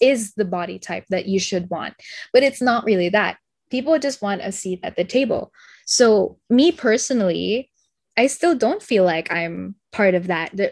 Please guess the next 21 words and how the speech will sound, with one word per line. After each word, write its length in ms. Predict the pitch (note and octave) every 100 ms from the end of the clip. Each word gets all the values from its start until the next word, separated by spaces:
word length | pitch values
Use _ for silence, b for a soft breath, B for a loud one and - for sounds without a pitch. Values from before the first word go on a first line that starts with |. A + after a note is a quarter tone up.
| F#3+
d-, 180 | F#3 - -
despite 760 | G3+ G3+ - F#3+ F3+ F3 - - _ _
the 80 | G3+
body 300 | F#3 F3+ F3+
positivity 800 | F#3 E3+ F3+ F3+ - F3+ E3+ F3
movement. 440 | G#3+ C4+ F#3+ D#3+ -
I'm, 240 | G#3 G3+ -
I'm 220 | G3+ C4+
at 100 | B3 -
seventy 340 | F#3+ F3+ E3
kilograms. 600 | - B3+ G#3+ E3+ G3+ -
Like, 200 | F#3 - B B B A3+
that's 200 | A3 A#3
not 180 | A#3
even 200 | A#3 G3+ F#3+
the 60 |
heaviest 500 | G3 G3+ G3 F3+ -
that 100 | -
you 120 | F3+
can 200 | F3+ E3 F#3+
find, 380 | B3 G#3 -